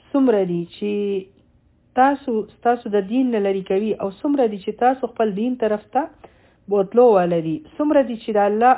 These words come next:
او رسول په مخالفت کې خبرې کوي او د دین په احکاماتو باندې اعتراضات کوي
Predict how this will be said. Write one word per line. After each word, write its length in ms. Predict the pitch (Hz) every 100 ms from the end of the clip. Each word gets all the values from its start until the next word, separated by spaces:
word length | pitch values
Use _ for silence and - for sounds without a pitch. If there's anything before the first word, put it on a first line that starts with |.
| 208
او 60 | 208
رسول 340 | 202 - 269 254
په 60 | 220
مخالفت 640 | 214 - 190 190 190 277 277
کې 180 | 233
خبرې 320 | 214 185 180 185
کوي 220 | 175 170 170 -
او 60 | 180
د 160 | 185 180
دین 220 | 233 269
په 160 | 226 196
احکاماتو 580 | 196 196 196 233 240 208
باندې 200 | 196 196 175
اعتراضات 580 | 185 190 180 180 208 240 240
کوي 220 | 185